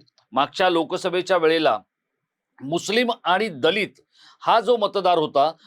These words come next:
हा मोठ्या प्रमाणामध्ये उद्धव ठाकरे यांच्याकडे आला होता. अन्यथा मुंबईमध्ये, अ, उद्धव ठाकरेंना इतकं यश मिळणं हे काही शक्य नव्हतं किंवा महाराष्ट्रातही इतकं यश मिळणं शक्य नव्हतं.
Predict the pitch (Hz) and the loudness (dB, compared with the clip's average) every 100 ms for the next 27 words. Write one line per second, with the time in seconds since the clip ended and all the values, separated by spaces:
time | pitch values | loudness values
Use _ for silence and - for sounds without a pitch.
0 | _ - 208 170 175 208 220 202 170 180 | _ -2 0 0 -2 -2 -2 0 2 2
1 | 185 180 143 160 _ _ 156 143 202 202 | 0 -2 -2 -6 _ _ -8 0 0 2
2 | 165 143 185 180 143 160 156 190 175 147 | 0 0 0 0 0 0 0 2 2 2
3 | 127 110 85 _ _ - 196 240 254 254 | 2 -2 -12 _ _ -6 -2 0 0 -2
4 | 220 208 226 220 220 214 214 _ 160 156 | -2 0 -2 0 0 0 -2 _ -14 -4
5 | 165 165 160 _ _ _ - 185 220 214 | -2 -2 -6 _ _ _ -4 0 2 2
6 | 202 185 202 202 - - - 220 202 175 | 2 0 -2 -2 -6 -12 -2 0 2 2
7 | 202 202 185 165 147 175 - - - 190 | 2 -2 0 0 0 -4 -10 -10 -4 0
8 | 214 208 208 - 220 143 113 85 - _ | 0 0 -2 0 0 0 -2 -8 -20 _
9 | _ 170 180 170 185 214 233 226 240 208 | _ -2 0 2 0 -2 -2 0 -2 -2
10 | - 202 202 190 196 208 202 240 - 170 | 0 2 2 -2 -6 -4 -2 -2 0 -2
11 | 120 - | -2 -6